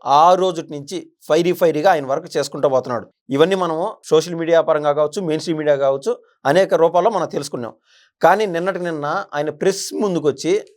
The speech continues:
ఒక సంచలన వ్యాఖ్యలు చేయడం జరిగింది. ఈ ఫైబర్ నెట్లో ఎవరైతే పనిచేస్తున్నారో దినేష్ కుమార్ ఆయన పేరు,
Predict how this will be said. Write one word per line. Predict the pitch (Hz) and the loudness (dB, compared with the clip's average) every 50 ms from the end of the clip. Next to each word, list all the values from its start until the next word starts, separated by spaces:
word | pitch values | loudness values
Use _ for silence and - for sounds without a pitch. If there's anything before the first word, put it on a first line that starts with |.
| _ - | _ -6
ఒక | 143 - - | -2 -2 -2
సంచలన | - - 165 185 202 190 175 233 220 214 | 0 0 0 0 0 2 2 2 2 2
వ్యాఖ్యలు | 185 160 160 165 160 165 | 0 0 0 0 0 -4
చేయడం | 135 143 131 123 117 | -4 -4 -6 -4 -6
జరిగింది. | 120 107 107 107 101 - _ _ - | -6 -8 -8 -10 -16 -18 _ _ -6
ఈ | 156 156 160 | -2 -2 2
ఫైబర్ | 156 156 156 190 196 226 226 | 4 4 4 4 4 2 0
నెట్లో | 202 180 147 - 147 160 | 0 -4 -4 0 0 0
ఎవరైతే | 175 151 160 170 185 202 202 196 - | 0 2 2 2 4 2 2 2 0
పనిచేస్తున్నారో | - 160 156 151 151 143 147 - 127 123 113 113 127 156 - - - | -2 -2 0 0 0 0 0 -4 -6 -4 -2 0 0 0 0 -4 -10
దినేష్ | 135 131 165 196 220 220 - - | -6 -2 2 2 2 2 2 -2
కుమార్ | - 160 147 139 | -4 -2 -2 -2
ఆయన | 135 127 120 | -2 -4 -6
పేరు, | - - 135 131 120 139 214 - - | -4 -2 -2 0 0 -2 -4 -4 -10